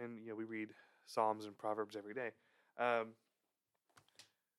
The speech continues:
I'm preaching on Hebrews on Sunday mornings right now, and so I'm gonna focus my podcast on the book of Ezekiel. Now, I,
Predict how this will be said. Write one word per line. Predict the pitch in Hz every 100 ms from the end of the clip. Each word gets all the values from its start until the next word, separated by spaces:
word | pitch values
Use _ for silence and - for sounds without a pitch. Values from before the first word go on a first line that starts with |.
| _ _ _ _ -
I'm | 131
preaching | 131 208 202 170
on | 143 143 135 123
Hebrews | - 175 139 135 127
on | 123
Sunday | - 131 117
mornings | 113 170 156 143 135 -
right | 117 104
now, | 147 147 120 113 113
and | 120
so | -
I'm | 117 139
gonna | 147
focus | 139 123 127 -
my | 110 107 107 _ -
podcast | 117 113 - 110 107 110
on | 104
the |
book | 101 110 113
of | 104 - _ _ - 120
Ezekiel. | 107 117 117 110 95 95 _ _ _ _ _ -
Now, | 113
I, | 117 120 117